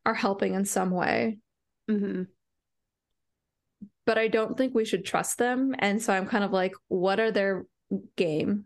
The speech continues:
Speaker 1: What's the game
Speaker 2: Yeah.
Speaker 1: they're playing? 'Cause we kind of know Envy's. He wants power.
Speaker 2: Yeah.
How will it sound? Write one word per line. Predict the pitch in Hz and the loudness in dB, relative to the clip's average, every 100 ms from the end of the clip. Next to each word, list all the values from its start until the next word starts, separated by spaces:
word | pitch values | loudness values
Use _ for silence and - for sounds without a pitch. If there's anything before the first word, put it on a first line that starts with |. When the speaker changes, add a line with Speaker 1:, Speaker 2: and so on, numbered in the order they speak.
| - | -2
Speaker 1:
What's | 208 | -2
the | 220 | 2
game | 202 | 4
Speaker 2:
Yeah. | 190 | 6
Speaker 1:
they're | 185 185 | 4 2
playing? | 175 175 202 | 0 0 0
'Cause | 262 | 0
we | 233 | 0
kind | 277 311 | 0 2
of | |
know | 240 | 0
Envy's. | - 180 180 - 233 - - _ _ _ | 0 0 0 0 -2 -6 -12 _ _ _
He | 254 | -2
wants | 226 202 | 0 -2
power. | - - - 240 - _ _ _ _ | -2 0 0 -2 -6 _ _ _ _
Speaker 2:
Yeah. | 240 208 | 0 2